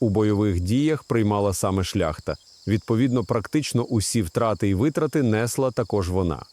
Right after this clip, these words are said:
Крім того, зацікавленість у майбутній війні Московії, принципового ворога Речі Посполитої, зіграла тут зовсім негативну роль. У підсумку воювати за інтереси Венеції, Ватикану та Москви шляхта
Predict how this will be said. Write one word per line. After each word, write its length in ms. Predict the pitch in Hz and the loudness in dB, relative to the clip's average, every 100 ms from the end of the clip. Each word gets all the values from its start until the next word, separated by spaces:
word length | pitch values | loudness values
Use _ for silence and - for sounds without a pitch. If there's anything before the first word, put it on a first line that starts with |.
| _ - | _ -6
Крім 260 | 107 104 - | 0 0 2
того, 280 | 160 160 | 0 2
зацікавленість 840 | 120 107 117 127 120 117 113 95 - | 0 0 0 0 2 2 0 -2 -2
у 100 | 117 | 2
майбутній 560 | 110 107 101 113 110 101 | 2 2 0 0 0 2
війні 340 | 101 101 101 | 2 2 2
Московії, 640 | 95 90 - 143 135 131 123 - - | 0 -2 0 0 2 0 -2 -8 -2
принципового 800 | 113 107 113 - 117 104 98 98 | 0 0 -2 0 2 2 2 0
ворога 500 | 87 110 104 92 92 | 2 2 2 2 2
Речі 300 | 95 85 104 | 0 0 -2
Посполитої, 840 | 107 - 104 101 131 139 123 117 _ _ - | -4 -2 0 2 0 0 0 -2 _ _ -4
зіграла 540 | 95 110 95 117 113 101 | 0 2 2 2 0 0
тут 280 | 110 95 - - | -2 -4 -8 -6
зовсім 540 | 90 107 123 - 123 | -2 0 -2 0 0
негативну 600 | 113 98 92 98 87 90 | 2 0 0 0 2 2
роль. 260 | 85 78 73 _ _ _ _ | 0 -2 -4 _ _ _ _
У 120 | 120 104 | -4 0
підсумку 800 | 139 139 - 143 123 135 - | 0 0 -2 -2 0 -2 -2
воювати 600 | 101 113 107 107 107 107 | 0 2 2 0 0 0
за 120 | 90 101 | 2 2
інтереси 560 | 98 110 104 92 107 | 2 0 0 0 -2
Венеції, 680 | 92 95 110 120 - 117 107 | 0 2 0 -2 -2 0 0
Ватикану 680 | 95 92 104 104 101 95 85 | 0 -2 -2 -2 0 -2 -2
та 140 | 98 | -2
Москви 560 | 95 90 - 117 135 131 _ _ - | 0 -2 -2 -2 -2 -4 _ _ -10
шляхта 560 | - 131 131 - 123 | -2 -2 -2 -2 -4